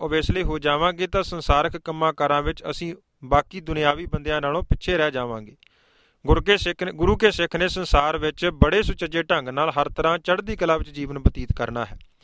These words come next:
ਕਿਸੇ ਦੇ ਹੱਥਾਂ ਵੱਲ ਨਹੀਂ ਝਾਕਣਾ, ਚੰਗੀਆਂ ਚੰਗੀਆਂ ਨੌਕਰੀਆਂ, ਚੰਗੇ ਵਪਾਰ, ਚੰਗੀ ਖੇਤੀ ਕਰਕੇ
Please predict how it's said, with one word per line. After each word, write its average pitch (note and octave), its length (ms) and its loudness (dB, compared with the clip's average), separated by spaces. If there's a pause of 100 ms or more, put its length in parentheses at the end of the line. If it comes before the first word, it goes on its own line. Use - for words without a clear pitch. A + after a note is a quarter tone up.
(500)
ਕਿਸੇ F3+ 260 4
ਦੇ G3+ 120 2
ਹੱਥਾਂ D#3+ 320 0
ਵੱਲ E3+ 180 2
ਨਹੀਂ F3+ 120 -6
ਝਾਕਣਾ, A#2 380 -4 (160)
ਚੰਗੀਆਂ E3 340 -2
ਚੰਗੀਆਂ E3 360 -2
ਨੌਕਰੀਆਂ, D#3 540 0
ਚੰਗੇ D#3 340 -2
ਵਪਾਰ, D3 560 6
ਚੰਗੀ D#3 340 -10
ਖੇਤੀ F3 320 0
ਕਰਕੇ D3 460 -4